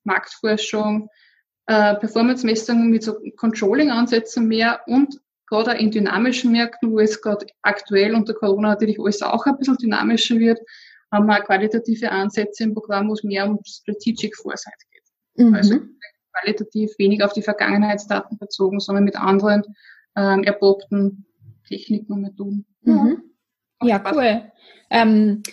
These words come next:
Speaker 2: könntest du vielleicht mal, sag ich mal so, vielleicht einen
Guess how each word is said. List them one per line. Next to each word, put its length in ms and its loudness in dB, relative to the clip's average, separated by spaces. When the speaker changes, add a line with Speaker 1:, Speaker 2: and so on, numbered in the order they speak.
Speaker 2:
könntest 400 -2
du 60 0
vielleicht 600 -2
mal, 720 -2
sag 200 -6
ich 60 -10
mal 120 0
so, 160 -2
vielleicht 440 -4
einen 1000 2